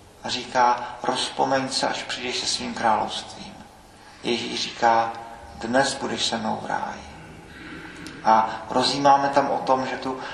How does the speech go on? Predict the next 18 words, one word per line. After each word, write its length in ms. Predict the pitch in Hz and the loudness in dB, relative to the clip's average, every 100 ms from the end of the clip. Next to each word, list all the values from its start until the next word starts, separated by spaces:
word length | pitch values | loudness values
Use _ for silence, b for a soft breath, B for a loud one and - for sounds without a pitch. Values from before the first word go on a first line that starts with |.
| B - | B 2
první 380 | 139 131 135 | 2 2 -4
kartu 540 | - 127 123 - 131 131 B B B B | 4 4 4 2 2 2 B B B B
z 160 | - - | -4 2
té 160 | 131 | 4
lidské 480 | 120 113 - - 127 | 4 4 0 2 4
hromady 600 | 120 120 120 117 120 117 120 | 6 4 6 4 4 -2 -4
Bůh 200 | 120 117 | -4 -4
bere 280 | - 113 110 | -2 0 0
hodně, 420 | 110 117 117 120 | 0 -2 -4 -6
hodně 300 | 110 104 113 | -4 -6 -6
od 140 | - - | -6 -6
spodu. 360 | - - - - - - - - - | -8 -8 -10 -14 -20 -20 -20 -20 -10
Toto 240 | 117 - | -8 -2
je 140 | 110 107 | -2 -2
ono. 280 | 104 - - - - - - - | -4 -8 -12 -16 -20 -20 -20 -8
Pracovali 560 | 123 120 - 123 123 123 | -2 0 2 2 0 0
jediný 420 | 127 131 139 131 | -2 -4 -6 -2
den 360 | 123 117 123 | 2 2 0